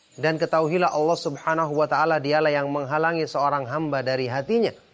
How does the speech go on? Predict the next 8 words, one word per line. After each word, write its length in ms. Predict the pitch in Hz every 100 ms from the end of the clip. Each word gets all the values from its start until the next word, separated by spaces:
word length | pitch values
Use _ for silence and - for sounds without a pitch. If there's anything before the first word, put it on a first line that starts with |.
| _ - _ _ -
Dan 240 | 139 160
hanya 240 | 143 151 143
kepadanya 480 | 147 139 139 156
lah 160 | 165 139
kalian 320 | 139 143 143
semua 400 | 120 131 135 123
akan 240 | 120 123 120
dikembalikan. 720 | 117 113 110 110 120 113